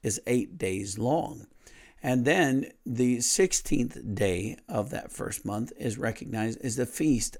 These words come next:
of First Fruits. And it's very important, these three feasts, as they come together, oftentimes throughout Scripture, especially in the New Testament, they're going to be recognized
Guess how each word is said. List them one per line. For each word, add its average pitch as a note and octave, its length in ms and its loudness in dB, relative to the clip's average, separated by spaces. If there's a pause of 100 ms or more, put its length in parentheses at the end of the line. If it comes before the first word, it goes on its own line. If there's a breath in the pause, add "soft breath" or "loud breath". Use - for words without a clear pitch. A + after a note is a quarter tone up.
of C#3 180 0
First - 540 -8
Fruits. - 720 -4 (720 loud breath)
And B2+ 100 2
it's A#2 140 2
very F#3 320 4
important, E3+ 460 2
these B2 180 2
three C3 180 2
feasts, C#3 400 0
as G#2 80 -4
they G#2 140 0
come A#2 180 0
together, A2+ 480 0
oftentimes A#2+ 720 0
throughout A2+ 360 -4
Scripture, - 420 -2
especially - 500 -2
in G#2+ 140 2
the - 40 -4
New G#2 160 -4
Testament, - 500 -2
they're B2 80 -6
going B2 240 -2
to A#2+ 60 -2
be B2 140 -2
recognized B2 640 -2